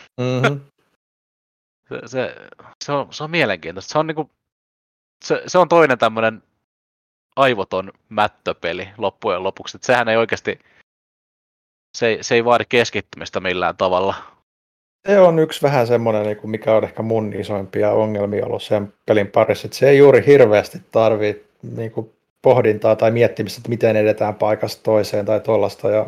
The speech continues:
Speaker 1: minkä takia mä en, niinku, oo välttämättä oo sen van-, tai uudemman Assassin's Creed-tyylin ystävä, ihan ylin ystävä. Kyllä mä tykkään siitä, että siellä on niitä muutamia juttuja, mitkä tuntuu kivalta, mutta,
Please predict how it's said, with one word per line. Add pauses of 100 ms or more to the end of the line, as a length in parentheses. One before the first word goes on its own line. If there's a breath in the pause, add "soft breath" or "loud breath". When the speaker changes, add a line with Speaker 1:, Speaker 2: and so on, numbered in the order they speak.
Speaker 1:
minkä
takia
mä
en,
niinku,
oo (600)
välttämättä
oo
sen
van-,
tai
uudemman
Assassin's
Creed-tyylin (320)
ystävä,
ihan
ylin
ystävä.
Kyllä
mä
tykkään
siitä,
että
siellä
on
niitä
muutamia
juttuja,
mitkä (960 soft breath)
tuntuu
kivalta,
mutta,